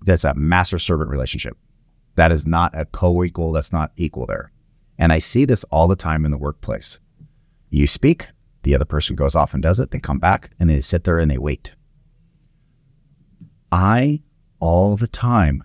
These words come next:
w-, during my consulting, talk about how to make everybody natural born leaders. How to everybody be their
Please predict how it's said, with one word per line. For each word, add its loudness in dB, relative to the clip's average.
w-, -2
during 2
my 2
consulting, -4
talk -2
about -6
how 4
to 0
make 2
everybody 0
natural -4
born -8
leaders. -12
How 4
to 2
everybody 2
be 0
their -2